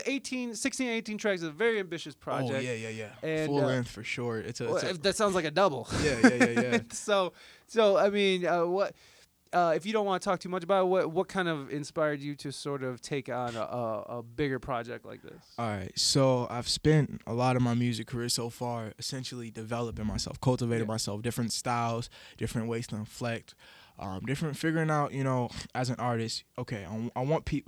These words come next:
Speaker 2: Nightheart to be a recognizable. When you hear Nightheart, you, you hear almost like a sound or a lyric. I want, I want something to really be able to build, like, a foundation to associate with me as an artist. Um, and so essentially, you know, I, I basically,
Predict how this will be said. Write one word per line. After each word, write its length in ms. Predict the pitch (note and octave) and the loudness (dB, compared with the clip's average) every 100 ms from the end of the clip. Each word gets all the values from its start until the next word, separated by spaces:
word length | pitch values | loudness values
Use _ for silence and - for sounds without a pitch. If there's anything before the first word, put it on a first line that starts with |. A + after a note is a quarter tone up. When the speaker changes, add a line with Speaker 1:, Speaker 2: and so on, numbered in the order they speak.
| A2+ | 0
Speaker 2:
Nightheart 380 | A#2+ B2+ B2+ B2 | 2 2 0 -2
to 60 | A#2+ | -4
be 60 | |
a 80 | A#2 | -4
recognizable. 800 | A2+ A2+ A#2+ A2 A2+ A2 A2 A2 | -2 -2 -2 0 -2 -4 -6 -8
When 180 | - B2+ | -4 0
you 60 | |
hear 160 | C3 D3 | 0 0
Nightheart, 500 | C3 C3 C#3+ C3+ B2 - - _ | -2 -4 -2 -2 -4 -14 -20 _
you, 180 | B2 A#2 - | -6 -6 -8
you 120 | B2 | -6
hear 300 | - D#3+ C3+ - | 2 4 4 0
almost 240 | D3+ D3+ | 0 2
like 100 | C#3 | 0
a 60 | - | 0
sound 560 | - - D3+ C#3+ B2 A#2 | 0 4 6 6 4 0
or 140 | A2+ | -4
a 20 | |
lyric. 340 | A#2+ D#3 C#3+ B2 | 0 2 2 0
I 60 | |
want, 300 | A#2+ D3 E3 B2 | -2 0 0 0
I 100 | C#3+ | -2
want 220 | D#3+ - | -2 -4
something 500 | - D3 C#3 C3 A#2 | -4 -4 -4 -8 -6
to 180 | B2+ G#2+ _ _ - - - A#2 | -6 -8 _ _ -20 -12 -6 -4
really 240 | B2 D#3+ D3+ | 2 2 4
be 140 | C#3 | 2
able 120 | C3+ | 0
to 80 | A#2+ | -4
build, 380 | A2+ C3+ C3+ C3 | 0 2 4 2
like, 140 | A#2+ A#2 | -2 -6
a 60 | |
foundation 560 | - B2 A#2 B2 B2+ A#2 | -4 -2 0 -2 -4 -8
to 140 | A2+ | -8
associate 580 | G#2+ - B2+ B2+ B2 A#2 | -6 -4 -4 -4 -8 -8
with 180 | A2+ A2 | -8 -6
me 120 | A2+ | -6
as 200 | A2 A2 | -6 -8
an 120 | A#2+ - | -10 -6
artist. 440 | B2 A2+ G#2+ - - - - - | -4 -4 -8 -12 -20 -20 -18 -10
Um, 360 | F#2+ G2 F2 - | -6 -6 -8 -4
and 160 | B2 | -2
so 400 | - C#3+ C3 B2+ | 2 2 4 2
essentially, 680 | B2+ - D3+ D3 C3 B2+ A#2+ | 0 0 0 0 -2 -2 -4
you 80 | B2 | -2
know, 100 | B2+ | 0
I, 340 | B2 A#2+ A2 G2+ | 0 0 0 0
I 20 | |
basically, 680 | A#2+ D#3 D#3 D#3 C#3+ C3 | 0 0 0 -4 -6 -6